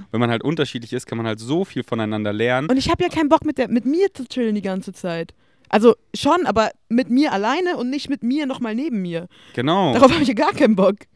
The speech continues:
Speaker 1: Yes. Aber, aber wenn du sagst, so, es ist so perfekt, ähm,
Speaker 2: Mhm.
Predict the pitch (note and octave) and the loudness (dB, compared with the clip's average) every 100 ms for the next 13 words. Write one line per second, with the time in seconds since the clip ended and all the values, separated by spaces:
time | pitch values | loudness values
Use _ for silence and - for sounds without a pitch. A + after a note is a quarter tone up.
0 | G4+ A4 A#2+ C#3 A#2+ - - - _ _ | -4 -2 0 -2 -4 -10 -14 -20 _ _
1 | _ - - _ _ A2 B2 - B2+ B2 | _ -20 -20 _ _ 0 0 0 -2 0
2 | D3+ D#3+ C3+ C3+ C#3+ - B2 C3 - B2 | -2 -2 -2 -2 -2 -6 -6 -6 -6 -6
3 | - - A#2+ - - - A#2 A2+ G2+ A#2 | -8 -8 -8 -8 -14 -8 -6 -4 -4 -6